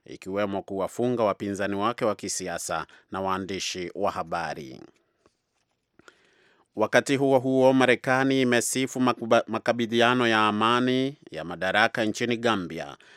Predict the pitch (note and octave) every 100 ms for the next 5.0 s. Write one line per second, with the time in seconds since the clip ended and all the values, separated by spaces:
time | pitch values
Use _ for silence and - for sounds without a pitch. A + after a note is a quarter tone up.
0 | _ - A2+ A#2+ B2 C3 F#2 E2+ A#2 G2+
1 | E2 F#2 G2 G2+ A2 - G#2+ G2+ G#2 A2
2 | A#2+ B2+ A2+ G#2+ - A#2 A#2+ G#2+ A#2 A2+
3 | A2+ A2 G#2 A2 G#2 - A#2 G2 F#2+ G2
4 | A2 G2+ - G2+ F2+ E2+ F2 C#2+ A#1+